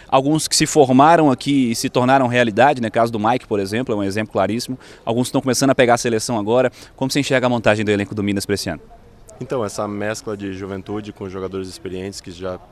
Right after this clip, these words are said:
Speaker 2: passaram por clubes lá fora também, acho que é sempre um,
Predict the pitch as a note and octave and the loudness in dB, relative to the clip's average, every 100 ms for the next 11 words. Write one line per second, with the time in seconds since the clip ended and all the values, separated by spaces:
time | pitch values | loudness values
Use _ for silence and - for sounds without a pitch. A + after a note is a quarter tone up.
0 | - - F#2+ F2+ G2 F#2+ F#2 F#2+ F2+ - | -20 -14 -12 -10 -8 -10 -10 -10 -10 -14
1 | G2 F#2 F2+ F2+ - F#2+ F#2+ F#2+ F#2 G2+ | -14 -12 -10 -10 -8 -10 -8 -10 -12 -10
2 | G2+ G2+ - G2+ - - - - _ - | -10 -12 -12 -12 -12 -20 -20 -20 _ -14
3 | G2+ G2 A2 G#2 | -12 -10 -8 -10